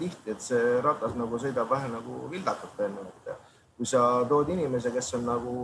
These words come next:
noh, kes on reaalselt spetsialist, on ju, noh, selleks, äh, ma arvan, et see,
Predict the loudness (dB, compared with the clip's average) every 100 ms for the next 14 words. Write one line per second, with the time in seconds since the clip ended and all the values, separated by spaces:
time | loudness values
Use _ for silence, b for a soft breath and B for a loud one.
0 | -8 -16 -20 _ -14 -6 0 4 4 6
1 | 6 6 2 -6 -2 -2 0 0 -2 -6
2 | -8 -8 -10 -6 -6 -6 -6 -6 -4 -6
3 | -10 -12 -14 -16 -16 -20 -20 -20 -20 _
4 | -4 4 4 4 2 0 -2 0 2